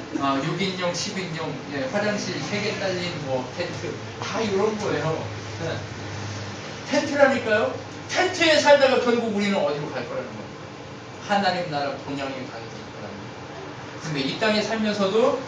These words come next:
하나님의 지배와 하나님 나라, 하나님의 성령의 나의 주인이심 인정한 자들은 뭐 하며 살아요?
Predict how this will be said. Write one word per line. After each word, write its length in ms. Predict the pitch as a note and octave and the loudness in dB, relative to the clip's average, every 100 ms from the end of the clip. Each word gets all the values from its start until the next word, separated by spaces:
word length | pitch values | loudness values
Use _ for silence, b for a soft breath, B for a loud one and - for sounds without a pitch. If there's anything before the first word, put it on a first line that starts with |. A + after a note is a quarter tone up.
| - - | -10 -6
하나님의 800 | C4 C4+ B3+ A#3+ A3+ A3 G#3+ - - - | -2 0 2 2 2 0 0 -4 -12 -8
지배와 460 | - G#3 G3+ F#3+ G#3+ | -4 0 4 6 6
하나님 340 | B3 A#3+ A3+ | 4 2 2
나라, 320 | G#3 F#3+ F#3 F3+ | 4 6 6 6
하나님의 360 | B3 B3 A#3+ | 4 2 2
성령의 680 | G#3+ - C#4 C4 A#3+ A#3 A3+ - | 0 0 -2 0 0 0 -2 -2
나의 300 | F#3 D#3+ D#3+ | 2 4 2
주인이심 440 | B3 B3+ C4 B3 A#3 | 2 2 2 2 2
인정한 360 | A3 A3+ A3 | 2 2 4
자들은 280 | G#3+ G3+ F#3+ | 4 4 2
뭐 420 | E3+ G3 G3+ G3 | 4 6 8 6
하며 180 | G3 F#3+ | 4 0
살아요? 400 | F3+ E3 D#3+ - | -2 0 2 2